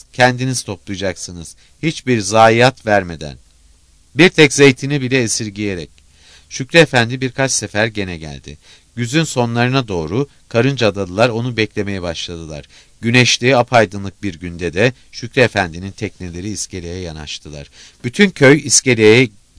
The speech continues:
indi. İskeleye çıkan Şükrü Efendi, "Haydi in bakalım zeytinciler, teknelerden sepetleri, sırıkları, fıçıları, çuvalları indirin,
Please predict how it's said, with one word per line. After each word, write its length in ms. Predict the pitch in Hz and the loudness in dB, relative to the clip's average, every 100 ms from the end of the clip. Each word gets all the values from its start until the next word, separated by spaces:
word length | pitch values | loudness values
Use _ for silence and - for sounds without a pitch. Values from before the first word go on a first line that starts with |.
| - | -14
indi. 380 | 95 87 73 78 _ _ _ _ - | -10 -10 -12 -14 _ _ _ _ -4
İskeleye 480 | - - 170 160 | 0 4 8 8
çıkan 300 | 143 - 143 | 6 4 2
Şükrü 300 | 147 - - | 2 -2 2
Efendi, 560 | 131 - 95 78 92 143 - - - | 2 2 -2 -2 -4 -4 -6 -18 4
"Haydi 240 | 139 170 | 6 6
in 120 | 151 120 | 4 2
bakalım 360 | 107 107 101 | 2 2 0
zeytinciler, 680 | 95 104 - 101 90 92 80 - _ - | 0 0 -2 -10 -6 -2 -2 -4 _ 0
teknelerden 640 | 117 - 135 131 127 131 | 0 0 4 6 8 6
sepetleri, 640 | 123 127 117 120 - 123 127 | 4 0 -2 -4 -2 -2 -2
sırıkları, 540 | - 123 - 127 131 | -2 -4 -6 -6 -6
fıçıları, 540 | - 123 - 120 127 | -6 -6 -4 0 0
çuvalları 520 | 120 - 123 127 123 123 | 0 -2 2 2 4 2
indirin, 420 | 123 123 131 | 2 2 2